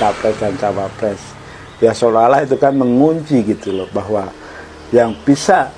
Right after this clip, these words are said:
berpeluang masuk menjadi cawapres dengan usia empat puluh atau udah punya pengalaman menjadi kepala daerah itu hanya Gibran, karena Gibran sudah mempersiapkan jauh-jauh hari dari sisi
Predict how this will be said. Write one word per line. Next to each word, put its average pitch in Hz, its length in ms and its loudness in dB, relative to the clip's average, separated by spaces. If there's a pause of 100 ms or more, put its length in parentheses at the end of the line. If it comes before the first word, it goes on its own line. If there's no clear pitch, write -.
(640)
berpeluang 156 720 4
masuk 139 400 2 (960)
menjadi 107 560 -2
cawapres 120 640 0 (240)
dengan 110 320 -4
usia 113 480 0
empat 104 240 -2
puluh 123 160 2
atau 113 240 -2
udah 104 160 -2
punya 110 400 -4
pengalaman 110 640 0 (720)
menjadi 110 400 -2
kepala 113 400 0
daerah 180 320 6
itu 156 240 2
hanya 180 160 2
Gibran, 147 480 2
karena 117 240 0
Gibran 120 240 2
sudah 123 100 4
mempersiapkan 120 680 2
jauh-jauh 110 400 4
hari 113 320 0 (720)
dari 104 240 -4
sisi 110 340 0